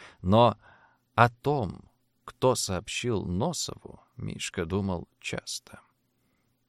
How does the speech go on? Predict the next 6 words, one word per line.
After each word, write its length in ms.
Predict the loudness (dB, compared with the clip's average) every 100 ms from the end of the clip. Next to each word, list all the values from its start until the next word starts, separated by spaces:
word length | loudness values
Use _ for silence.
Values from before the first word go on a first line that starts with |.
| 0
И 140 | 2
был 300 | 8 8 8
не 180 | 6 4
способен 800 | 2 4 4 6 6 6 4 0
что-нибудь 680 | 2 2 4 2 0 -2 -6
придумать, 760 | -2 0 2 2 2 -2 -8